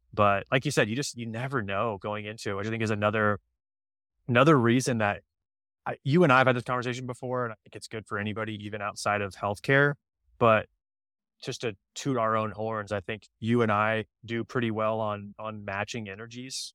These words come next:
you know, which I think is pretty important, especially in, especially in healthcare, but like I said, elsewhere too, being able to read the room and conversation with specific people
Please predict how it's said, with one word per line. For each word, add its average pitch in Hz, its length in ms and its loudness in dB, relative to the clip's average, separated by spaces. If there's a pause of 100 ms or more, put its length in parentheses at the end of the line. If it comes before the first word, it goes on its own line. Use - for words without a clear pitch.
(100)
you 131 80 -2
know, 131 180 4
which 123 180 2
I 110 80 4
think 117 180 -4
is 107 120 -4
pretty 113 280 0
important, 107 520 -4
especially 107 420 4
in, 98 120 -2 (340)
especially 175 180 4
in 117 60 0
healthcare, 110 340 2
but 101 60 -6
like 101 140 -6
I 110 60 -2
said, 104 220 -4
elsewhere 101 380 -8
too, 104 300 -10 (420)
being 127 240 4
able 120 300 0 (120)
to 107 500 -8 (180)
read 113 360 2
the 117 100 2
room 107 500 -2
and 104 440 -4
conversation 110 720 0
with 104 200 -4
specific - 520 -8
people 120 400 -2